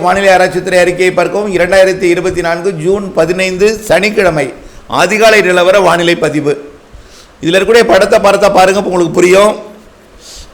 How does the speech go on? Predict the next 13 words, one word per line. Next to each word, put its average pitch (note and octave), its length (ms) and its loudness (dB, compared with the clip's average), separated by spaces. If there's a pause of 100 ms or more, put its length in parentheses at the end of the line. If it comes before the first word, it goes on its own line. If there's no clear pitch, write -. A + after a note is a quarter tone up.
(140)
ஆஸ்திரேலியா G#3+ 520 4
பகுதிகளில் F#3 400 2
பாருங்க, F3 260 2 (1600)
கிளாக் G3 280 2
வாசல் G#3+ 380 2
சொல்லுது F#3+ 320 2
பாருங்க, E3+ 260 2 (320)
இது G#3 160 -2 (160)
குறைந்த G#3+ 380 2
அழுத்தம், F#3 300 -2 (180)
அங்கே G3 220 2 (120)
மழை F#3+ 260 4
பொழிவை G3 260 2